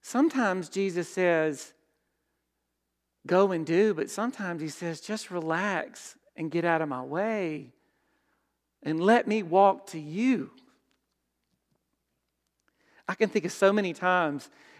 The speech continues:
it's just so tempting. It's like, "I gotta try harder. I gotta focus more.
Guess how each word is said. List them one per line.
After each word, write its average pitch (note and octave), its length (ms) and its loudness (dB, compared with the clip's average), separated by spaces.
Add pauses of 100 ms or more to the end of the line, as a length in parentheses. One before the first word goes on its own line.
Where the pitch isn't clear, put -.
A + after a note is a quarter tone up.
it's F3+ 140 -2
just G#3+ 160 -2
so G#3 120 4
tempting. A#3+ 500 2
It's E3 160 -6
like, E3+ 200 2 (320)
"I F3 100 2
gotta F#3+ 220 2
try F#3+ 360 -2
harder. D#3+ 540 0 (320)
I E3+ 60 -8
gotta F#3 160 2
focus G3+ 580 2
more. D#3 380 -6